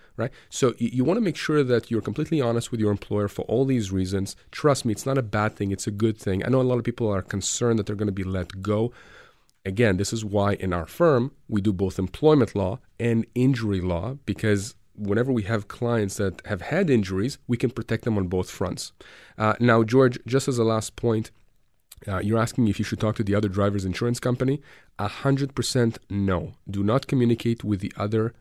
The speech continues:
insurance company. Uh, their job is to s-, get as much information as they can from you. They're trying to assess,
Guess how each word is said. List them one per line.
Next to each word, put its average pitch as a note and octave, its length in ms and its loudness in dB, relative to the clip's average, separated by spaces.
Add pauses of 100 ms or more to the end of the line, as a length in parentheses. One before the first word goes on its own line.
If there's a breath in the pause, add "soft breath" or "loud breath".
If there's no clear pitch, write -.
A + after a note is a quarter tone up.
(100)
insurance A2 360 0
company. F#2 380 -4 (400 soft breath)
Uh, G#2+ 160 -4
their A2 260 4
job A2+ 380 2
is - 180 -4
to G#2+ 100 -4
s-, - 100 -8 (200)
get A#2+ 160 2
as A2+ 120 0
much C3 180 0
information A#2+ 400 -2
as G2+ 80 -2
they G2 80 -2
can G#2 160 -4
from A2 300 -2
you. B2 180 2
They're G2 140 -4
trying A#2+ 300 -2
to B2 140 -4
assess, - 540 -6